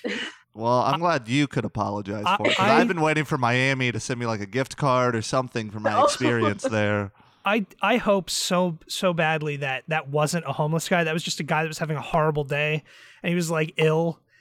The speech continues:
Speaker 3: and he just had to do it. And now there's some guy on a podcast who's like, "Yeah, this homeless guy was taking a dump right in
Speaker 2: Well,
Speaker 3: the middle of the street." And he's like, "I wish this would just go away."
Speaker 2: It is South
Speaker 3: Just
Speaker 2: Beach.
Speaker 3: stop.
Speaker 2: It is South Beach. I wouldn't be surprised if he was, like, a family man when he first got to Miami,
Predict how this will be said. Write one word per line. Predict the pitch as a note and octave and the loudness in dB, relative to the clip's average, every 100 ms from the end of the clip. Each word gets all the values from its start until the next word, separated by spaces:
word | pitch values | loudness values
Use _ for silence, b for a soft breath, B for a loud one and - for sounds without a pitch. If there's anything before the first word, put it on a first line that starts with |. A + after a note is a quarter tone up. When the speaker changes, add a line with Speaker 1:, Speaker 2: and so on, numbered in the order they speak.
| b b | b b
Speaker 3:
and | F3 | -4
he | |
just | E3+ F#3 | -4 -2
had | G3+ F#3 | 0 0
to | F3 | 0
do | D#3 F3 | 0 2
it. | F3 | 2
And | E3 | 2
now | F3 | 2
there's | F3 E3 | 2 0
some | - F#3+ | 0 0
guy | D3+ E3 | 0 2
on | F3 | 2
a | E3+ | 0
podcast | - E3+ F#3 D3+ | 0 0 0 -6
who's | D3 | -8
like, | B2+ | -8
"Yeah, | C4+ | -8
this | B3+ - | -6 -4
homeless | G3+ B3+ C4+ | -2 -2 -4
guy | - C3+ | -6 -12
was | C#3 | -2
taking | A3 - - | -2 0 -4
a | |
dump | C#3 G#3+ G3 | -4 -6 -2
right | D3 | 2
in | D#3 | 2
Speaker 2:
Well, | D3+ | 2
Speaker 3:
the | |
middle | G3+ F#3+ | -2 -6
of | |
the | F3+ | -10
street." | - A3 | -8 -8
And | |
he's | F#3 F#3 | -6 -8
like, | E3 | -4
"I | A3 A#3 | -2 -2
wish | G#3+ D4+ - | -2 -2 -4
this | B3+ - | -8 -10
would | F3 | -12
just | E3 - | -14 -12
go | A3 C4+ | -6 -6
away." | D#4+ C#4+ F4 A#4 | -6 -8 -4 0
Speaker 2:
It | C#3 E3+ | 2 2
is | A3+ G#3+ | 2 0
South | - C#3+ C3+ | 0 2 2
Speaker 3:
Just | - - | 2 -6
Speaker 2:
Beach. | G#2 | -6
Speaker 3:
stop. | G#2 F4+ E4+ - _ _ _ _ - | -2 -2 -2 -8 _ _ _ _ -6
Speaker 2:
It | A#2+ | -2
is | B2+ C#3+ | 0 0
South | - A#2 G#2 - | 0 0 0 -4
Beach. | G#2+ | -4
I | - | 0
wouldn't | D#3+ G#3+ G#3 | 2 2 2
be | |
surprised | F3+ C#3+ - C#3+ B2+ A2 | 0 -2 0 2 2 0
if | G#2+ | -2
he | C3 | -2
was, | A#2+ | 0
like, | A#2 A2 | 0 -2
a | |
family | G#2 A2 G#2+ G#2 | -2 0 0 -2
man | F#2+ G2 F#2+ F#2+ | -2 -4 -6 -8
when | G#2 | -8
he | |
first | G#2+ A#2+ A#2 C#3 | -6 -4 -4 -2
got | A#2+ A#2 | -2 -2
to | B2+ | -2
Miami, | B2 B2+ B2+ C3+ C#3 | 0 0 0 0 -2